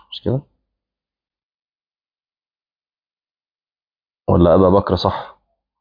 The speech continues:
إيه رأيك؟ إيه رأيكم؟ في نصح أبي بكر ولا في نصح أبا بكر؟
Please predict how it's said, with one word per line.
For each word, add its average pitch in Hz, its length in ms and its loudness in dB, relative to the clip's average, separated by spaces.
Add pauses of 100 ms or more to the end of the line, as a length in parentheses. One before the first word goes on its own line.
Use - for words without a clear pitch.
(440)
إيه 95 60 0
رأيك؟ - 380 -2 (760)
إيه 92 60 0
رأيكم؟ 92 320 0 (880)
في - 60 -2
نصح 110 280 -2
أبي 92 220 2
بكر 113 280 0
ولا 92 160 0
في 95 120 -6
نصح 101 220 -4
أبا 92 240 0
بكر؟ - 420 -6